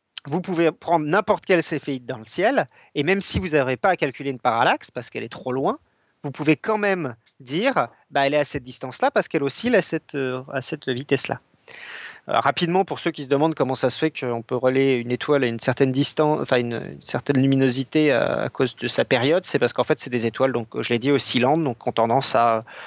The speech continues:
à faire des, des, bah, comme le Soleil a des cycles, elles ont des cycles beaucoup plus importants, en fait, elles vont se rétracter et grossir, en fait, euh, en émettant plus ou moins de lumière à certains moments. Voilà.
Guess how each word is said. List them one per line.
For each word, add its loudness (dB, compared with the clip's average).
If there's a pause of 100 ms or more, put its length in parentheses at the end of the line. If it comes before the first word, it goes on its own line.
(260)
à 0
faire 0
des, -2
des, -6 (640)
bah, -8
comme 2
le 2
Soleil 2
a 2
des -4
cycles, -2
elles 2
ont -6
des -6
cycles -6
beaucoup -2
plus -2
importants, 0
en -2
fait, 0
elles -2
vont -6
se -10
rétracter -2
et -4
grossir, -4
en -2
fait, -8
euh, -4 (680)
en -2
émettant 0
plus -8
ou -4
moins 2
de 0
lumière 0
à 0
certains -2
moments. -4
Voilà. -2